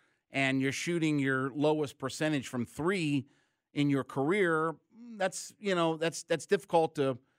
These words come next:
you know, difficult to overcome at that point. And, I mean, let's face it. I mean, they're,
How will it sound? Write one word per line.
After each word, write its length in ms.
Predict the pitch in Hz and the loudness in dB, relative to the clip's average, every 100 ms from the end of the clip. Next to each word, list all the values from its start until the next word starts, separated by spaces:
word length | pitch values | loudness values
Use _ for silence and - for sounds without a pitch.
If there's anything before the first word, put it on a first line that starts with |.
| _ _ | _ _
you 80 | 160 | 0
know, 80 | 135 | 2
difficult 480 | 196 - 180 170 | 2 2 4 4
to 80 | 160 | 4
overcome 760 | - 160 123 117 - 208 160 131 | 2 0 0 -4 2 2 2 -2
at 140 | 127 123 | -6 -4
that 200 | 117 - | -4 -4
point. 300 | 101 87 71 _ _ _ _ _ - | -10 -10 -14 _ _ _ _ _ -2
And, 540 | 269 254 226 214 202 - | 2 4 4 0 -4 -2
I 60 | |
mean, 160 | 190 185 | 0 2
let's 160 | 180 - | 2 2
face 260 | 202 - | 0 0
it. 80 | 117 | -6
I 80 | 135 | -2
mean, 300 | 156 156 143 135 | 0 0 -2 -4
they're, 460 | 160 165 160 151 | 0 2 2 0